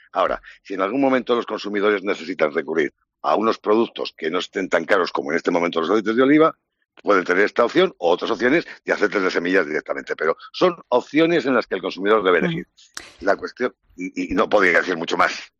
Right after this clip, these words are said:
Speaker 2: Primitivo Fernández, director de la Asociación Nacional de Industrias de Envasadores y Refinadores de Aceites Comestibles. Gracias por la explicación. Buenas tardes.
Speaker 1: Muchas gracias y buenas tardes.
Speaker 2: Bueno, veremos si finalmente vuelven a venderse este tipo de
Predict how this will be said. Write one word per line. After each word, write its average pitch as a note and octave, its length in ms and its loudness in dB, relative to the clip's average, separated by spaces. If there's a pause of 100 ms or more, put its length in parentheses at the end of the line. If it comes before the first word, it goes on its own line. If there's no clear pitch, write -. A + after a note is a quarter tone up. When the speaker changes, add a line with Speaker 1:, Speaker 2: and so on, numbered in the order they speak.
(100)
Speaker 2:
Primitivo G3+ 440 -2
Fernández, E3+ 380 -4
director E3 320 -4
de F#3 80 0
la F3+ 60 -2
Asociación E3+ 420 -4
Nacional F3 360 -4
de E3+ 60 -4
Industrias E3 760 -4
de D#3+ 120 -4
Envasadores D#3 500 -4
y E3 60 -6
Refinadores D#3 520 -4
de D#3 80 -4
Aceites D#3 520 -4
Comestibles. D3 480 -4
Gracias D#3 320 -4
por C#3+ 260 -8
la D3+ 80 -4
explicación. D#3 480 -6
Buenas C#3+ 220 -8
tardes. C#3+ 580 -8 (640)
Speaker 1:
Muchas D#2+ 220 -2
gracias D#2+ 260 2
y D#2 40 -2
buenas D#2+ 200 0
tardes. C2 260 -2 (580)
Speaker 2:
Bueno, E3 400 -6
veremos E3 360 -4
si F3+ 100 -6
finalmente E3 600 -4
vuelven D#3+ 480 -4
a D#3 80 -2
venderse D#3+ 720 -4
este D#3 280 -8
tipo D#3 560 -6
de D3 600 -8